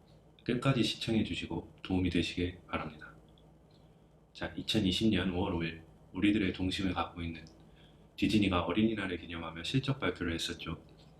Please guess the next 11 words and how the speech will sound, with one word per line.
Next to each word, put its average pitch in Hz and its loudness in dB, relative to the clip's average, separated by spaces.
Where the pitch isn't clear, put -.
결론부터 98 0
말씀드리자면 82 -2
현실과 131 6
이상의 85 0
갈등을 82 -2
주는 76 -10
참으로 123 2
양가 87 -2
감정이 90 -2
들게 82 -6
만드는 80 -10